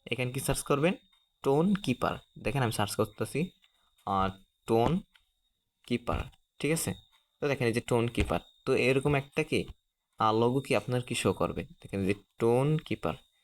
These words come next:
তো দেখেন এটা আমি তো আগে থেকে কি এটা ডাউনলোড করা আছে, এটা ইনস্টল করা আছে, তো এই জন্য কি আমার এখানে কি আপনার ওপেন দেখাইতেছে, ঠিক আছে? এই যে ওপেন দেখাইতেছে। তো যখন আপনারা কি এটা নতুন ডাউনলোড করবেন, তখন ইনস্টল দেখাবে, তখন ইনস্টল করবেন। তো আসেন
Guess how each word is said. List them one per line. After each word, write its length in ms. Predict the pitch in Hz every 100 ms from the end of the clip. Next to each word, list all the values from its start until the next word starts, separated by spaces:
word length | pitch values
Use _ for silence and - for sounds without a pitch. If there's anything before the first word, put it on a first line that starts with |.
| _ _
তো 40 | 160
দেখেন 180 | 185 196
এটা 180 | 156 139
আমি 140 | 135 139
তো 100 | 160 165 -
আগে 240 | 113 120
থেকে 200 | 127 135
কি 140 | 135 104
এটা 220 | - - 113
ডাউনলোড 360 | 104 104 113
করা 180 | - 117
আছে, 240 | 101 - 123
এটা 200 | 185 117
ইনস্টল 280 | 113 - 135
করা 180 | 123 104
আছে, 160 | 104
তো 120 | 120 117
এই 80 | 107
জন্য 180 | 123 135
কি 140 | 147 101 - - - - _
আমার 180 | 110 113
এখানে 220 | - 131
কি 80 | 131
আপনার 240 | 107 - 123 -
ওপেন 300 | 139 - 139
দেখাইতেছে, 460 | 101 95 90 82 -
ঠিক 160 | - 110
আছে? 200 | 127 - 117 - _
এই 60 | 113
যে 80 | 127
ওপেন 260 | 123 110 113
দেখাইতেছে। 540 | 98 - 90 92 - - _ - - -
তো 60 | 127
যখন 240 | 113 127
আপনারা 320 | 107 - 117 113
কি 80 | 120
এটা 140 | 107 110
নতুন 220 | 107 120
ডাউনলোড 260 | 107 104 -
করবেন, 160 | 131
তখন 140 | 156 120
ইনস্টল 380 | 107 - - 113
দেখাবে, 280 | 104 92 110
তখন 160 | 143
ইনস্টল 280 | 117 - 117
করবেন। 300 | 117 113 143 185 _ - _
তো 20 | 139
আসেন 240 | 120 131